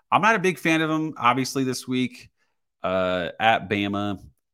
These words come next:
This could just be an awful game script. Even when he was great last year, he wasn't getting heavy usage. He just was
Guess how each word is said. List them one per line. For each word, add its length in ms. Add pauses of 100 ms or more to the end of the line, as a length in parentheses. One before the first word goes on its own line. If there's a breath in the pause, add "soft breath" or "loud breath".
(180)
This 260
could 160
just 220
be 120
an 80
awful 260
game 280
script. 400
Even 300
when 120
he 220
was 220
great 420
last 340
year, 140
he 100
wasn't 360
getting 220
heavy 260
usage. 540
He 100
just 260
was 240